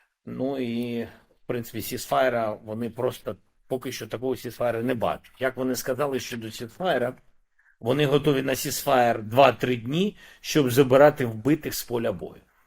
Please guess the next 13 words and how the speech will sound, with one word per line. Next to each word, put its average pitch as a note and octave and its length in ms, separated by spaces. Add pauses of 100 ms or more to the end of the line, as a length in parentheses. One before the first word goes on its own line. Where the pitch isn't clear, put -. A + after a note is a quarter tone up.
Я B2 120
вважаю, A#2+ 320
що - 160
ідіоти, A2+ 680
тому A#2 340
що, A#2 500 (220)
в - 20
принципі, C3 340
сісфайр C3 480
для A#2+ 160
того, A#2+ 340
щоб G2+ 220
було, A#2+ 340